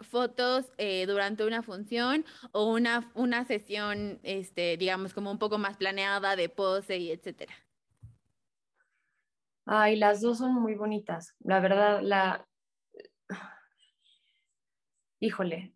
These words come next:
Speaker 2: no sé, o sea, no podría escoger, pero, eh,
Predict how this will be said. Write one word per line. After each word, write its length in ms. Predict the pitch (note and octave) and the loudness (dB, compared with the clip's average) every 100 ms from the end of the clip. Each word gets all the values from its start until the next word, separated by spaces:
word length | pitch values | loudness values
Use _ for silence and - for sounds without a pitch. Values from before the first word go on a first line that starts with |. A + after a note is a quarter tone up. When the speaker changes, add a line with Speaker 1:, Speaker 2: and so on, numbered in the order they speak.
| - | -4
Speaker 2:
no 220 | G#3 G#3+ | 0 0
sé, 340 | G#3+ F#3+ F#3+ _ _ | 0 -2 -4 _ _
o 120 | G3 | 2
sea, 720 | F#3+ G3+ G3 F#3+ F3+ F3 E3+ F3 | 6 6 6 6 2 2 -2 -4
no 260 | F#3+ G#3 F#3+ | -4 -4 0
podría 300 | A#3 G#3+ G#3 | 0 2 0
escoger, 560 | - G#3 G3+ G#3 D#4+ - - - - _ _ _ _ _ | -2 -6 0 0 0 -8 -20 -20 -20 _ _ _ _ _
pero, 600 | - A#3 A#3+ A#3 D#4+ - _ _ _ _ _ _ - | 2 2 2 0 0 -4 _ _ _ _ _ _ -4
eh, 960 | G3 G3 G3 F#3+ F#3 F#3 F#3 F3+ F3+ | -2 -2 -2 -2 -2 -2 -2 -4 -6